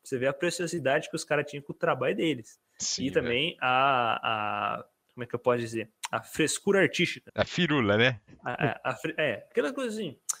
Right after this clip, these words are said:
Speaker 1: "Sou artista, vou fazer coisa que não precisa fazer."
Speaker 2: Vai lá e faz.
Speaker 1: Vai lá e faz e fica bom.
Speaker 2: Fica bom. E
Speaker 1: Esse
Speaker 2: tem
Speaker 1: que é,
Speaker 2: outra,
Speaker 1: esse é o que importa.
Speaker 2: outra coisa também que com o Nile Rodgers, ele tava gravando no estúdio, daí, tipo, os caras tava lá, eles eram muito fã dele.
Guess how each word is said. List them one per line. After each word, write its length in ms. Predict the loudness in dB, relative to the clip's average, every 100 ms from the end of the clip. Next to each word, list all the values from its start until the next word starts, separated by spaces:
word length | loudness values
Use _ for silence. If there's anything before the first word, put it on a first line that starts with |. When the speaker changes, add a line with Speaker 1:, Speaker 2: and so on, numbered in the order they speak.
| -14 -20 _ _
Speaker 1:
"Sou 220 | -4 4 6
artista, 440 | 6 2 2 4
vou 140 | 4
fazer 260 | 4 2 2
coisa 240 | 4 4
que 100 | 2 0
não 80 |
precisa 340 | 0 -2 0 -2
fazer." 400 | 0 0 -2 -4 _
Speaker 2:
Vai 240 | -2 4 6
lá 120 | 6
e 40 |
faz. 500 | 4 2 0 -2 -12 -16 _
Speaker 1:
Vai 180 | -4 2
lá 140 | 2 2
e 40 |
faz 300 | 2 0 0
e 40 |
fica 200 | -2 -2
bom. 240 | 2 2 0 -8 _
Speaker 2:
Fica 160 | -2 -2
bom. 160 | -2
E 60 | -4
Speaker 1:
Esse 40 | 2
Speaker 2:
tem 140 | 4
Speaker 1:
que 40 | 6
é, 60 |
Speaker 2:
outra, 260 | 4 4 0
Speaker 1:
esse 160 | 0
é 40 | -4
o 20 |
que 80 | -8
importa. 260 | -8 -10 -10 _ _ _
Speaker 2:
outra 220 | 0 2
coisa 240 | 4 4
também 220 | 2 0 -2
que 120 | -4
com 140 | -4
o 220 | 0 0
Nile 260 | 4 6 6
Rodgers, 380 | 6 6 6 4
ele 120 | 2
tava 240 | 4 4
gravando 440 | 6 4 4 0 -2
no 100 | -6
estúdio, 460 | -6 -4 -4 0
daí, 160 | 4 4
tipo, 260 | 2 -4 -4
os 140 | 0
caras 240 | 2 2
tava 260 | 2 4 6
lá, 180 | 8 8
eles 200 | 8 6
eram 160 | 4
muito 240 | 0 -6 -2
fã 160 | 0
dele. 220 | 2 0